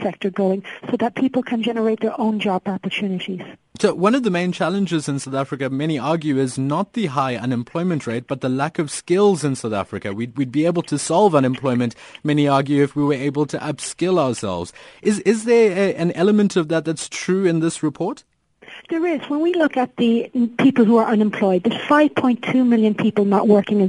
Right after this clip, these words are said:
Speaker 1: South Africa at present. Sixty percent of those do not have a matric qualification. Forty percent of them are new entrants. In other words, they don't have any work experience.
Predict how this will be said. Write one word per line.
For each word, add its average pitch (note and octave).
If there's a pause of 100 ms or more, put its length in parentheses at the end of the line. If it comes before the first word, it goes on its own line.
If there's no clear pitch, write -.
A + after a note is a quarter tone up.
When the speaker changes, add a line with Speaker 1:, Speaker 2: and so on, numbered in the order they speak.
Speaker 1:
South G3
Africa F#3
at F#3
present. F3+ (720)
Sixty -
percent A#3
of G#3+
those G3+ (100)
do A3+
not A#3
have A3
a G#3+
matric G#3+
qualification. F#3+ (560)
Forty E4
percent A3+
of A3
them G#3+
are G#3
new A#3
entrants. A#3
In A#3
other A#3
words, A#3+
they C4
don't B3+
have A3+
any A3
work G#3+
experience. F3+